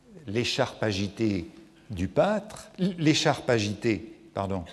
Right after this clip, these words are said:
l'écharpe agitée, euh, ou le chalumeau du pâtre.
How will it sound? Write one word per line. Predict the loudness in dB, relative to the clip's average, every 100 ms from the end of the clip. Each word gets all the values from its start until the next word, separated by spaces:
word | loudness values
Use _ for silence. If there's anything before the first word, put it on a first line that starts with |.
| -18 -20 -20 -10
l'écharpe | -2 0 2 0 -2 -14 -18 -6
agitée, | -2 -2 -4 -8 0 0 0 -4 -16 -20 -20 -20 -20 _
euh, | -6 -4 -4 -8 -10 -10 -12 -12 -14 -16 -20 -20 _ _ _ 2
ou | 4
le | 4
chalumeau | 2 2 2 0 0
du | -2
pâtre. | -2 -2 -2 -6 -18